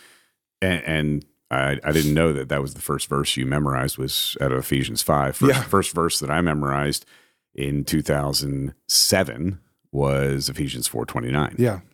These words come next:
Speaker 1: And I always just thought, how kind of God to reveal a verse about speech
Speaker 2: Yeah.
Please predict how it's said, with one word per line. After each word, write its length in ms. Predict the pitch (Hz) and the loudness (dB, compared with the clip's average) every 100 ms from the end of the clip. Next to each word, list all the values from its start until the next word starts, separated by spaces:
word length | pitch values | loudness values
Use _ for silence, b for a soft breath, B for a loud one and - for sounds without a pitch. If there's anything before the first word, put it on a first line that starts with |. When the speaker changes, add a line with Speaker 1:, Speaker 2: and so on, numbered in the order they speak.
| _ | _
Speaker 1:
And 280 | 67 69 69 b b b - | -2 -2 -2 b b b 0
I 60 | 78 | 4
always 220 | 101 95 | 4 2
just 240 | 90 - | -2 -4
thought, 240 | 87 82 67 | -2 -2 -2
how 180 | 92 | -4
kind 400 | 104 - 101 101 | -4 -4 -2 -2
of 140 | 82 67 | -4 -4
God 420 | 78 76 67 67 | -2 0 -2 -6
to 420 | - 69 65 65 - _ | -6 -4 -4 -6 -12 _
reveal 600 | 71 73 71 82 85 82 67 | -6 -4 0 2 2 2 -2
a 100 | 71 | -4
verse 460 | 67 73 76 - | -2 0 0 -2
about 460 | - 67 65 62 - _ _ _ | -4 -4 -2 -4 -8 _ _ _
speech 840 | - - - 82 62 - - - - - | -2 -2 2 0 0 -2 0 0 -4 -4
Speaker 2:
Yeah. 260 | 131 117 | 0 0